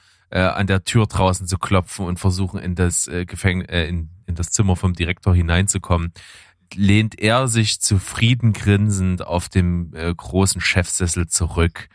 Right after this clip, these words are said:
und, und, ja, freut sich über sein Werk, was er getan hat. Und das ist einfach so eine wunderschöne, gefühlvolle Szene, die einfach hier reingehört. Und dazu dieses wunderschöne Musikstück.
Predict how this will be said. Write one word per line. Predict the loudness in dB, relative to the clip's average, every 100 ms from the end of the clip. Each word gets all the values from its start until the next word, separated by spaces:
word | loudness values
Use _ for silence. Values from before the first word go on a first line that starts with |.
| _ -20 -20 _ _
und, | -2 -2
und, | -6 -10 -10 -14 -16 -2
ja, | 0 0 -2 _ -12
freut | 0 0 2
sich | 0 -2
über | 0 2
sein | 2 2
Werk, | 2 0 0
was | -4
er | -4
getan | -8 -4 -2 0 -2
hat. | -4 -8
Und | -12 -8
das | -6
ist | -6 -6 -6 -10 -6
einfach | -4 -2 -4
so | -2 0 0 0
eine | -2 0 2
wunderschöne, | 2 2 0 0 0 2 2 -2
gefühlvolle | -6 -2 0 2 2 2 2
Szene, | 2 2 2 2 -2 _ _ _ _ _ _ _ _ _ -6
die | -2 2 0 -2 _ _
einfach | -4 0 4
hier | 4 4
reingehört. | 2 2 0 0 -2
Und | -8 -10 -10 -4
dazu | -4 -2 -6
dieses | -6 -8 -2
wunderschöne | -2 -2 0 0
Musikstück. | 2 -2 -4 -10 -14